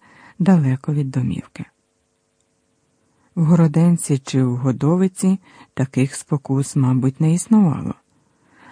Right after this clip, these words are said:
А от у Вавилоні Львові щось подібне трапитись могло. Це було складне запитання.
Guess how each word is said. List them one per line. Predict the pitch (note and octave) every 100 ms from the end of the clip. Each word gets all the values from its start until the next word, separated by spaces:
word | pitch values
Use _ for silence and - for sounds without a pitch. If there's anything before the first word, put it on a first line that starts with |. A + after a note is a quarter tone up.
| - _
А | D#3 D#3
от | D#3+ D#3+ -
у | D#3
Вавилоні | D3+ D#3 D3 D3+ D3 D#3 C#3 C3
Львові | B2+ D#3 A#3 A3 G#3 -
щось | - - F#3 G#3
подібне | - C#3+ B2+ C3+ D#3 D#3 D#3 D#3+ - _ -
трапитись | D3+ C3 - C3 C#3 -
могло. | D#3 D3 C3 - - _ _ _ _ _ _ _ _ _ _ _ _ _ _ _ _ _ _ _ _ _ _ _ _ _
Це | -
було | A3+ A3+ A3
складне | - F#3+ C#3+ A2+ A2
запитання. | G#2 - - - - -